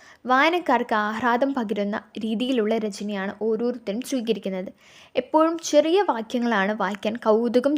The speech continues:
ജനിപ്പിക്കുന്നത്. ഇവിടെ നൽകിയിരിക്കുന്ന ചെറുവാക്യത്തെ ഒറ്റ വാക്യമാക്കിയിട്ട് നമുക്ക് എഴുതാം. ഡോക്ടർ കെ ആനയുടെ വായിലെ ചുവന്ന ഭാഗത്ത് സൂചിയുടെ മുനയെറിഞ്ഞ്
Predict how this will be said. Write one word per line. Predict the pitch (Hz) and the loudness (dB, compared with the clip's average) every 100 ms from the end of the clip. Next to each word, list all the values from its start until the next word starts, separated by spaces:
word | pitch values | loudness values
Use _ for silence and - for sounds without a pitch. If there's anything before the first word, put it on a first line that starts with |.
| 262 | -2
ജനിപ്പിക്കുന്നത്. | 190 190 190 196 196 190 - _ _ - - - - | -4 -4 -6 -4 -4 -4 -8 _ _ -20 -20 -12 -4
ഇവിടെ | 277 349 370 | 2 4 6
നൽകിയിരിക്കുന്ന | 262 254 262 240 247 254 | 4 2 -2 -2 -4 0
ചെറുവാക്യത്തെ | 247 285 277 226 214 208 | 4 4 4 0 -6 -2
ഒറ്റ | 233 226 311 285 | -2 2 2 2
വാക്യമാക്കിയിട്ട് | 208 202 220 202 - - 220 202 233 226 254 | 0 -4 -8 -8 -12 -8 -8 -6 -8 -4 -2
നമുക്ക് | 254 262 285 | -2 0 2
എഴുതാം. | 233 208 _ _ _ - - _ _ - | 2 -2 _ _ _ -20 -20 _ _ 4
ഡോക്ടർ | 277 - 370 359 | 4 4 0 2
കെ | 269 254 - | -2 -4 -4
ആനയുടെ | 226 220 220 220 190 262 - | -2 0 0 0 0 -2 -4
വായിലെ | 220 220 220 247 | -4 0 2 2
ചുവന്ന | 254 269 254 339 | 0 0 0 0
ഭാഗത്ത് | 262 208 214 226 | 0 -2 -2 -6
സൂചിയുടെ | 233 226 226 240 254 | -2 -4 -2 -2 -2
മുനയെറിഞ്ഞ് | 220 233 247 190 190 | -2 -2 0 0 -2